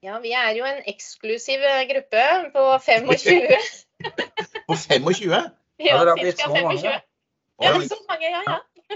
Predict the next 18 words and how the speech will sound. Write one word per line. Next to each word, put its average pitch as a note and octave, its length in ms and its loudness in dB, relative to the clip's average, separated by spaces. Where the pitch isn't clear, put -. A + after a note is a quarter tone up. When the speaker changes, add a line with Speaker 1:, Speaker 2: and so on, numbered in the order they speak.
Speaker 2:
Men, G3 160 -6
Speaker 1:
Jo, C4+ 220 -4
vi, F#4 120 0
Speaker 2:
ja, F#3 120 0
Speaker 1:
det F#3+ 40 -6
Speaker 2:
fordi, F3+ 300 -2
Speaker 1:
økes F3 320 -6
jo E3+ 60 -8
på. E3+ 140 -6
Speaker 2:
jeg F3 100 -6
holdt E3 160 -2
på F3 60 -10
å E3 60 -12
si, D#3 200 -8
det, D3+ 220 -10
det, C#3+ 160 -2
det, C#3+ 120 -2
ja, C3+ 120 0